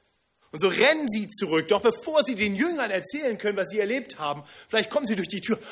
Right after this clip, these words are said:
außer Atem. Und, und bevor sie überhaupt anfangen können zu reden, schreien die Jünger ihnen zu: „Der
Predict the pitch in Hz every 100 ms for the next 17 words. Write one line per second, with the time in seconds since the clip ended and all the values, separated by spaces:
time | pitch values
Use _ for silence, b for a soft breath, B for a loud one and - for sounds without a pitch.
0 | B - 208 202 180 233 185 143 - -
1 | 185 B B B B B B B - 196
2 | - 247 202 214 202 226 - 190 254 233
3 | 202 208 202 190 277 277 196 190 226 233
4 | 226 339 320 254 214 185 - 180 160